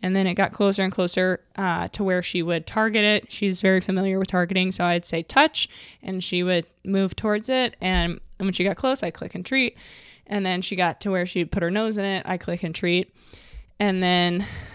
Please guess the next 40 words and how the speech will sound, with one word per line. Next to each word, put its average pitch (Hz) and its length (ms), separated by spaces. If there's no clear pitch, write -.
uh, 180 340
I 180 100
kinda 202 260
switched - 680
to, 175 360
like, 170 300
holding - 360
my 170 100
hand 196 320
out 240 180
as 262 100
a 269 60
target 269 440
and 202 160
saying, 180 260
"Touch," - 400
to - 100
that, 185 300
re-, 185 260
reinforced 190 420
her 185 60
a 185 40
couple 185 220
times 185 240
for 180 120
that, 185 260
then 196 380
brought 190 220
the 202 100
hose 185 420
from 190 200
the 180 80
side, 180 480
really 196 220
far 202 180
away 185 220
from 185 140
me 180 100
at - 100
first, 185 380